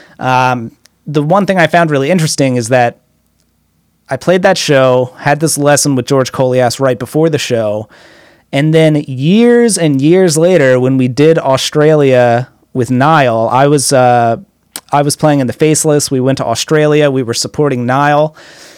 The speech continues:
And George got in the van. The promoter picked us up. And I didn't think I was gonna get all giddy, but I totally did. Like, in my head, I was like,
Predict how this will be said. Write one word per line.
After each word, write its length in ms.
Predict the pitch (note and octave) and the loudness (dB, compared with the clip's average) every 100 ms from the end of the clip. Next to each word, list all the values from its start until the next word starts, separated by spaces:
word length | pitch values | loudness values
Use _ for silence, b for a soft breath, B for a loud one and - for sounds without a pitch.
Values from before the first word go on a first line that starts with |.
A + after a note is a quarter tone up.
| B | B
And 160 | - C#3+ | -6 -2
George 340 | C#3 G3+ F#3+ | 0 0 0
got 200 | E3 G3+ | 2 2
in 80 | F#3+ | 2
the 80 | E3+ | -2
van. 360 | C#3+ F#3 F#3+ F3+ | 0 0 2 0
The 80 | |
promoter 360 | D3+ D3 E3 F3 | 0 2 2 2
picked 220 | E3 D#3+ | 0 -2
us 120 | D3+ | 0
up. 320 | D#3 D3 C#3 _ _ | 2 2 0 _ _
And 300 | C#3+ C3+ C3+ | -2 0 2
I 140 | C3+ G3 | 2 2
didn't 220 | E4+ F3 | 2 0
think 200 | G#3 A3+ | 0 2
I 80 | F3 | 2
was 160 | D3+ | 2
gonna 180 | C3 D3+ | 2 0
get 200 | C3+ D#3 | 2 2
all 100 | C#3 | 2
giddy, 400 | C3 A#2+ D#3+ C3 | 0 0 0 0
but 140 | A2+ B2 | 0 0
I 100 | B2 | 0
totally 540 | - D#3 F3+ E3+ B2 | 0 2 4 2 0
did. 420 | G#2 C3+ B2 E2+ | 0 0 0 -2
Like, 180 | B2+ C3+ | -2 0
in 80 | F#3+ | 2
my 120 | F#3 | 2
head, 180 | E3+ F3+ | 2 2
I 80 | E3 | 2
was 180 | D3+ | 2
like, 300 | D#3 C#3+ C3+ | 2 2 0